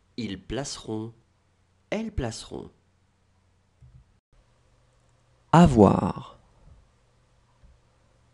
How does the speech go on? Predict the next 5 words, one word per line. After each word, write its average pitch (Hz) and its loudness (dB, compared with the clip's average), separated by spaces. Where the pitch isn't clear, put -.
J'aurai. 120 6
Tu 101 4
auras. 101 8
Il 104 8
aura. 110 4